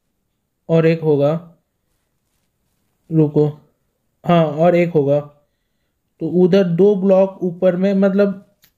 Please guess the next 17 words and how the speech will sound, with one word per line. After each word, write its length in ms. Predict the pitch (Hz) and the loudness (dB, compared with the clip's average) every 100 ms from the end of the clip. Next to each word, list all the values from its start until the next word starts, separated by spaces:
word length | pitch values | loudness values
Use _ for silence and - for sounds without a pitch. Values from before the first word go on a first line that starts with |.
| _ | _
रुको 240 | 160 165 | -8 -2
मैं 140 | 165 170 | 2 2
आपको 240 | 170 170 | 2 2
अच्छे 440 | 175 156 - 160 156 | 0 0 -2 -2 -2
तरीके 300 | 156 147 151 | -2 -2 -2
से 140 | 156 | -2
एकदम 260 | 143 143 147 | -2 -2 -6
समझाऊंगा, 580 | 143 117 120 123 123 120 - _ - | -6 -6 -4 -2 -2 -6 -8 _ -12
रुको 240 | 135 123 117 | -10 -8 -4
थोड़ा 360 | 160 156 170 | 0 2 2
सा 180 | 175 170 | 2 0
wait 260 | 147 151 151 | 2 0 0
कर 100 | 143 | -2
लो 140 | 135 | 0
भाई। 180 | 135 139 170 - _ _ _ _ _ _ _ _ _ - | 0 -2 -6 -14 _ _ _ _ _ _ _ _ _ -12
हम्म, 680 | 143 143 147 147 147 151 151 _ _ _ _ _ _ _ - | -6 -2 2 2 2 0 -6 _ _ _ _ _ _ _ -8
हाँ, 400 | - 180 143 113 | 0 0 0 -6